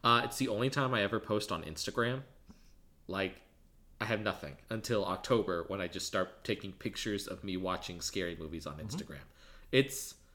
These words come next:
Speaker 1: like, I never get any, I get more likes on my pictures on Instagram than we do on our, our podcast Facebook page.
Speaker 2: <laughs>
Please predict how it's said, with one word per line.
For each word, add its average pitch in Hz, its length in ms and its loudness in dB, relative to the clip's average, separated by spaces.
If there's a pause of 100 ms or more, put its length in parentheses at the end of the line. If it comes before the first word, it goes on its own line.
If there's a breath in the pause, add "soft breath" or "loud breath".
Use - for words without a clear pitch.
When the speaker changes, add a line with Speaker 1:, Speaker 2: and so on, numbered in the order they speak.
(920 soft breath)
Speaker 1:
like, 110 180 4
I 117 80 6
never 120 260 6
get 107 300 2
any, 110 420 -2 (480)
I 127 120 10
get 170 200 8
more 127 200 6
likes 107 360 4
on 95 120 -4
my 90 100 -2
pictures 101 460 -6
on 80 120 -4
Instagram 92 440 -2
than 87 80 -6
we 85 80 -8
do 85 160 -4
on 76 60 -4
our, 73 100 -4 (160)
our 73 160 -4 (680)
podcast - 360 -8
Facebook - 340 -6
page. - 840 2
Speaker 2:
<laughs> - 0 -